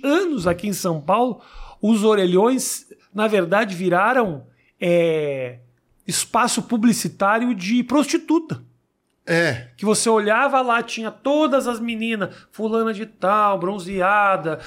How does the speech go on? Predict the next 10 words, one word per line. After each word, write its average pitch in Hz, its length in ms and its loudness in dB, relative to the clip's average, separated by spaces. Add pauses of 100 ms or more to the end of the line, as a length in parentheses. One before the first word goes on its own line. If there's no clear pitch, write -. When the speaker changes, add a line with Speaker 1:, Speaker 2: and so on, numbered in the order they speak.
(120)
Speaker 1:
fulano 208 360 -2
não 208 100 -6
sei 202 160 -6
o 196 40 -12
que 202 300 0
e 190 60 0
tal, 190 420 2
Speaker 2:
É. 175 220 -4 (180)
Speaker 1:
no-, 175 320 -4 (380)
ah, 151 420 0